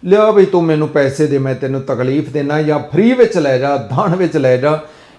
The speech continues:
ਨਾ ਤਕਲੀਫ ਤੇ ਨਾ ਸਕੂਨ, ਇਹਦਾ ਆਦਾਨ ਪ੍ਰਦਾਨ ਨਹੀਂ ਹੁੰਦਾ। ਸਕੂਨ ਅੰਦਰ ਦੀ ਉਪਜ ਹੈ, ਔਰ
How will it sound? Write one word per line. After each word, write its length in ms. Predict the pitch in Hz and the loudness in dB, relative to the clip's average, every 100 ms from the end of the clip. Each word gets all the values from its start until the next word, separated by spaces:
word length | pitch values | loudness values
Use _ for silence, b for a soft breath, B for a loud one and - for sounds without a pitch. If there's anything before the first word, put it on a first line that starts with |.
| 151 | -8
ਨਾ 400 | 135 139 151 175 | -4 0 0 0
ਤਕਲੀਫ 800 | - 165 - 151 165 226 233 - - _ | -2 -6 -2 2 4 4 0 -6 -20 _
ਤੇ 100 | 156 | -4
ਨਾ 280 | 139 131 143 | -4 -4 -6
ਸਕੂਨ, 600 | 135 - 139 135 127 110 - _ _ _ | -8 -12 -8 -6 -6 -10 -16 _ _ _
ਇਹਦਾ 340 | 156 156 151 - | 0 0 0 -2
ਆਦਾਨ 340 | 127 123 123 135 | -4 -4 -4 -4
ਪ੍ਰਦਾਨ 440 | 135 117 113 117 | -4 -4 -4 -6
ਨਹੀਂ 280 | 117 113 127 | -6 -6 -8
ਹੁੰਦਾ। 300 | 107 90 - _ b b b | -10 -16 -20 _ b b b
ਸਕੂਨ 600 | - - - 160 180 208 - | -20 -12 -2 2 2 0 -4
ਅੰਦਰ 320 | 143 139 165 170 | -6 2 4 4
ਦੀ 220 | 196 - | 0 -2
ਉਪਜ 320 | 165 143 190 180 | -2 0 0 0
ਹੈ, 200 | 101 - _ _ _ _ b b b b - | -6 -14 _ _ _ _ b b b b 0
ਔਰ 240 | 170 190 | 4 4